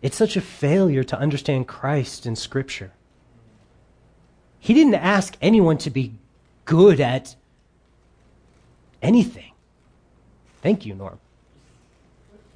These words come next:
He asked us to lay down our lives, pick up our cross, and follow him.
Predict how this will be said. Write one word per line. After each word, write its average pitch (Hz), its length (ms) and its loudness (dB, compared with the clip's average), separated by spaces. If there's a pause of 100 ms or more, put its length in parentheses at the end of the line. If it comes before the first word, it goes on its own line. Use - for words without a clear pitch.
(540)
He 160 220 -6
asked 151 340 -6
us 139 200 -4 (100)
to 117 260 -8 (640)
lay 127 220 0
down 175 200 2
our 214 140 0
lives, 120 600 -8 (280)
pick - 180 -4
up 190 140 -2
our 240 80 2
cross, - 760 -6 (300)
and 151 140 -4
follow 127 540 -2
him. 269 420 0